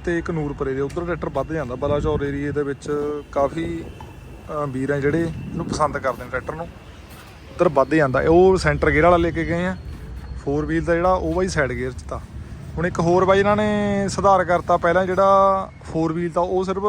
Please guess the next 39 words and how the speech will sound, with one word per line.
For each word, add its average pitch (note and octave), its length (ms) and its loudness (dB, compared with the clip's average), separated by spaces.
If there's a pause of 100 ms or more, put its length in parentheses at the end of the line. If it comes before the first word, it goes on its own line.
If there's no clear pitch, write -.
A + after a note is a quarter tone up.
(440)
ਦੋ E3+ 180 0
ਸਪੀਡਾਂ F3 340 -2
'ਚ D#3+ 60 -4
ਆਉਂਦਾ C3+ 240 -2
ਸੀਗਾ B2 220 -4
ਟਰੈਕਟਰ। B2 280 -8 (840)
ਹੁਣ D3+ 180 -4
ਵਾਲਾ E3 380 2
ਜਿਹੜਾ F3 220 2
ਟਰੈਕਟਰ E3 300 -4
ਹੈ D#3+ 120 2
ਨਵਾਂ D3+ 260 0
ਫੋਰ D3+ 220 -4
ਵੀਲ, D#3 220 -4
ਇਹ E3 380 -4
ਬਾਈ F#3+ 400 -2 (1000)
ਆਪਣਾ E3 280 2 (640)
ਥ੍ਰੀ G3 180 0
ਸਪੀਡ G3 220 -2
'ਚ F3 100 -4
ਵੀ F3 140 2
ਆ D3 160 6
ਰਿਹਾ, C3 240 -2
ਮਤਲਬ C3+ 200 -8
ਕਿ D3 80 -8
ਪੰਦਰਾਂ D#3 320 -2
ਸਪੀਡਾਂ D3 320 -4
ਦੇ C#3+ 80 0
ਵਿੱਚ। C#3 220 -2 (880)
ਉਹਨਾਂ D3 140 0
ਨੇ F3+ 80 2
ਆਪਸ਼ਨ D#3+ 400 0
ਦੇ C#3+ 100 2
ਦਿੱਤੀ C#3+ 220 -2
ਆ C#3 40 4
ਵੀ C3+ 60 0
ਤੁਸੀਂ D3+ 400 -2
ਕੋਈ D3 260 -2
ਵੀ F3 160 -2